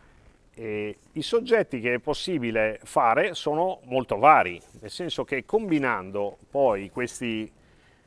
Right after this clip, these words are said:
queste semplici formule, in realtà, eh, ho scoperto che si possono ottenere una varietà molto grande di, di diverse tipologie di, di dipinti.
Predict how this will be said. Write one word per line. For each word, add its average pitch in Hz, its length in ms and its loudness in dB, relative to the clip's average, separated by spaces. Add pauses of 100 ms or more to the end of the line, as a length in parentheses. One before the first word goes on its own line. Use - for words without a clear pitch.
(240)
queste 139 320 -6
semplici 143 480 -4
formule, 139 720 -2 (120)
in 190 100 -4
realtà, 160 640 0
eh, 110 480 -8
ho 139 100 -6
scoperto 131 560 -4
che 139 120 -8
si 139 120 -10
possono 139 360 -8
ottenere 135 360 -4
una 113 220 -2
varietà 127 500 0
molto 143 480 -2
grande 127 680 0
di, 107 500 -10
di 123 140 -10
diverse 117 680 -6
tipologie 107 800 -6
di, 101 360 -8
di 98 140 -10
dipinti. 92 580 -14